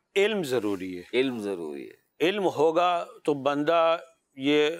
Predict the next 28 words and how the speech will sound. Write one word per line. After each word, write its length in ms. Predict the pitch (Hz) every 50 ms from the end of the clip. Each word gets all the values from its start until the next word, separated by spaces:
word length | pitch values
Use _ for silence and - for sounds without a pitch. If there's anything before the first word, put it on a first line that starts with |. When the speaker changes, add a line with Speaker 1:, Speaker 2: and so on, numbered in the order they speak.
| - 147
Speaker 1:
نحوست 440 | 139 143 139 139 147 139 - -
اور 400 | 143 139 143 143 135 - 139 139
اس 140 | 151 147 -
معاملے 380 | 143 131 127 135 139 139 139 143
میں 160 | 139 143 147 127 127
نہیں 340 | 123 120 120 117 113 120
پڑے 380 | 117 - 110 104 101 104 101 98
گا۔ 100 | 104 98 - - _ - _ _ _ _ -
کتاب 420 | - 143 - 170 175 190 196 196 214
انسان 420 | 185 160 160 139 - 160 165 170 175
کی 120 | 170 175
بہترین 540 | 151 127 123 123 - - 147 135 156 151 147 127 107
دوست 380 | 131 131 143 131 - - - 110
ہے۔ 60 | 101 - _ _ _ _ -
Speaker 2:
بے 100 | 113 110
شک۔ 160 | 104 - -
Speaker 1:
کتاب 440 | 120 147 - 170 185 190 196 190 -
پڑھنے 320 | - 156 156 175 185 185 180
والا 320 | 175 180 175 170 180 175
کون 340 | 170 - 170 170 170 170 170
ہے، 200 | 170 170 170 180 190 - _
اس 120 | 151 156 -
سے 200 | - - 180 160
کتاب 420 | - 151 135 - 151 151 147 -
کو 100 | - 160
غرض 360 | 143 127 127 123 143 139 123
نہیں 160 | 117 117 110 104
ہوتی۔ 280 | 95 95 - - 92